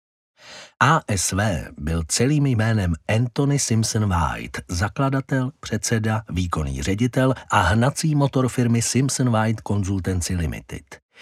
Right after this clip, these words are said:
A právě teď stál ve dveřích nedaleko mého stolu. „Nemohl by jet někdo jiný?“ zeptal jsem se. „Rufus koně miluje, většinu výplaty prosází u bookmakerů.“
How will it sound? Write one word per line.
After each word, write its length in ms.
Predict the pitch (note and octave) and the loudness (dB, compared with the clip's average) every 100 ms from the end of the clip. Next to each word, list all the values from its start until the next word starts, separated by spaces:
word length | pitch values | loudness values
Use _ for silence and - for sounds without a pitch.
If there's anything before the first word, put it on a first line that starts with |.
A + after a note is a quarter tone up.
| - - | -14 -2
A 100 | A#2 | 2
právě 380 | B2+ C3+ A2+ G#2+ | 4 6 4 2
teď 200 | E3 - | 0 -2
stál 340 | - B2+ G2+ | 0 2 2
ve 120 | A#2 | 2
dveřích 440 | B2+ D3 C#3+ C#3 A2+ | 2 2 2 2 2
nedaleko 540 | A2+ A#2+ A#2 A2 A2 | 2 4 2 0 0
mého 300 | G2+ F2+ F#2 | 0 0 0
stolu. 460 | - - - F3+ - _ _ _ - - - G2 | -2 -6 -6 -6 -10 _ _ _ -20 -20 -6 -2
„Nemohl 420 | G#2 B2+ C#3+ D3+ | 2 4 6 6
by 120 | D3+ | 6
jet 180 | D#3 C#3 | 6 6
někdo 300 | B2+ C3+ D3 | 4 6 4
jiný?“ 560 | A2 A#2 C3 A#2 A#2+ - _ | 6 4 4 4 0 -4 _
zeptal 340 | F#2+ E2 F2 E2 | -6 -4 -2 -2
jsem 200 | F2+ E2 | -2 -2
se. 220 | D#2 C#2 - | -4 -4 2
„Rufus 680 | D3+ D#3+ E3 C#3 G#2+ - - | 4 4 4 4 4 -4 -2
koně 280 | B2+ B2+ A#2+ | 2 4 4
miluje, 480 | A#2 A#2 A2 F#2 E2 - - | 4 4 2 0 -4 -8 0
většinu 360 | G#2 - C3+ | 0 4 4
výplaty 440 | G2 G#2 B2 A#2+ A#2+ | 2 2 2 4 0
prosází 580 | G2 F2+ A#2 A2+ A#2 - | 0 2 2 4 2 0
u 100 | F#2 | 0
bookmakerů.“ 840 | G#2 G2 G2+ F2+ D#2+ C2+ A#1 G#1+ | -2 -2 -2 -2 -4 -6 -6 -10